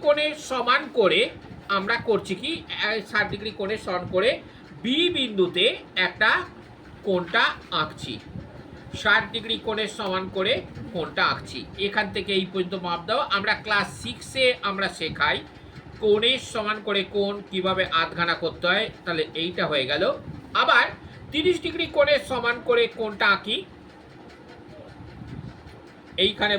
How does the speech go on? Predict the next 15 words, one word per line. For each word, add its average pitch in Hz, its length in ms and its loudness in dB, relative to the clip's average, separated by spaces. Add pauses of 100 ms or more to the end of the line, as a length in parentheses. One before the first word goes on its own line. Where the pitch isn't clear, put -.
বসিয়ে 202 340 -2 (360)
তিরিশ 208 320 -4
ডিগ্রি 190 280 -4
কোণ 180 120 -2 (100)
আঁকছি, 208 240 -8 (520)
এইখানে 175 320 0 (100)
বসাবো 160 340 -4 (240)
তিরিশ 170 300 -6
ডিগ্রি 156 280 -8
কোণ। 170 140 0 (1800)
এখান 220 200 0 (100)
থেকে 226 200 0 (280)
এইটুকু 190 340 0 (100)
মাপ 165 160 0 (120)
নাও, 214 140 6